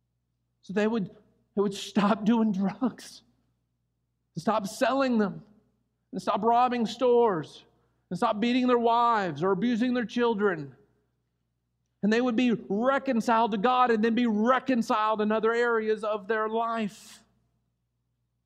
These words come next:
This is why we partner with Recenter. Recenter is a, a ministry that, that, that works in Louisville and southern Indiana. Our, our pastor, it's one of our pastor, Corey Blitz, who's the director of the ministry,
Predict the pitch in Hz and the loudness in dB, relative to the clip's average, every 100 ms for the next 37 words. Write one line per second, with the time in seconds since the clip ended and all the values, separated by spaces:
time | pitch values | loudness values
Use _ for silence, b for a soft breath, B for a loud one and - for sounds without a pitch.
0 | _ _ _ _ - 220 214 220 220 202 | _ _ _ _ -8 -2 0 2 0 2
1 | 220 214 214 220 208 190 226 247 - 202 | 0 2 2 2 0 -4 -2 -2 0 -2
2 | 165 156 123 _ _ _ _ _ _ _ | -2 -6 -8 _ _ _ _ _ _ _
3 | _ _ _ _ _ _ _ _ _ _ | _ _ _ _ _ _ _ _ _ _
4 | - 214 240 220 220 208 220 - - 202 | -6 -2 0 2 0 0 -4 -6 -4 0
5 | 214 254 233 - 226 202 208 - 196 202 | 0 0 -2 -2 0 0 -2 -6 -8 -6
6 | 196 190 220 220 220 196 202 240 220 208 | -4 -2 0 0 -2 0 0 0 0 -2
7 | 190 233 220 220 214 214 220 196 139 - | -2 -2 -2 -2 -2 0 0 -2 -4 -12
8 | _ _ _ _ - 196 196 196 196 190 | _ _ _ _ -10 -4 -4 -4 -2 -4
9 | 190 - 202 196 208 202 196 190 196 202 | -4 -4 -4 -2 -4 -2 -4 -4 -6 -6
10 | 202 208 208 214 208 185 214 208 202 202 | -2 -2 -2 -4 -6 -6 -6 -4 -4 -4
11 | 208 190 190 202 214 202 185 | -2 -2 -2 -2 -2 -2 -4